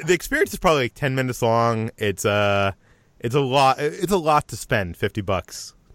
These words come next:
if you're just in it for that experience. Um, I did get a good photo with a wax, uh, sculpture of, of Steven Spielberg, though, so maybe it's all worth it. I don't know. Um, <laughs> and, uh,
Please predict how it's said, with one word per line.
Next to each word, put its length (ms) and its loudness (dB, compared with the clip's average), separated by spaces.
if 180 -2
you're 140 -2
just 460 -4
in 160 -2
it 100 -4
for 100 -2
that 160 0
experience. 680 -4
Um, 400 -2
I 100 0
did 340 0
get 160 2
a 40 -2
good 240 -2
photo 360 2
with 220 -2
a 140 0
wax, 400 -4
uh, 300 -2
sculpture 520 -4
of, 160 -10
of 120 -6
Steven 320 -4
Spielberg, 460 -6
though, 160 -10
so 300 -10
maybe 280 -2
it's 140 -6
all 160 0
worth 220 0
it. 240 -6
I 60 -10
don't 120 -4
know. 720 -6
Um, 540 2
<laughs> 460 -18
and, 300 2
uh, 440 4